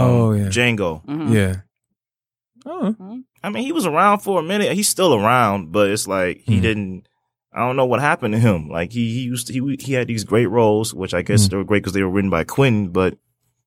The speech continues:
Speaker 2: I don't know.
Speaker 1: I wanna say, um, Queen Latifah. <laughs>
Speaker 2: Queen Latifah has charm, though.
Speaker 1: She, she
Speaker 2: She,
Speaker 1: does.
Speaker 2: she has a lot of charm.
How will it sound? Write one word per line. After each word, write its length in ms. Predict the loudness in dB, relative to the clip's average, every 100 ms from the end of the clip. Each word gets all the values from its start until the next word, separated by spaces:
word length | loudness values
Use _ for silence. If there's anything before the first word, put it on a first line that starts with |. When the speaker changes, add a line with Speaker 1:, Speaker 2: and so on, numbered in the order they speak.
| _
Speaker 2:
I 100 | -4
don't 140 | -2 0
know. 240 | 0 -2 -10 _ _ _ _ -20 _ _ _ _ -8
Speaker 1:
I 60 |
wanna 200 | -2 0
say, 300 | 2 2 2 2
um, 480 | 2 0 -2 -6 -12 _ _ _ _ _ _
Queen 200 | -2 0 0
Latifah. 420 | 0 -4 -4 -2
<laughs> 1400 | 0 2 0 0 2 2 4 0 2 0 0 -2 -6 -20 -10
Speaker 2:
Queen 200 | -4 -2
Latifah 320 | -2 -4 -2
has 200 | 0 0
charm, 380 | 0 0 2 0
though. 240 | -2 -4 -4
Speaker 1:
She, 40 |
she 100 | 2
Speaker 2:
She, 60 | 4
Speaker 1:
does. 320 | 4 2 0
Speaker 2:
she 60 | 0
has 140 | -4
a 40 |
lot 200 | 0 0
of 60 | 0
charm. 420 | -4 -6 -6 -10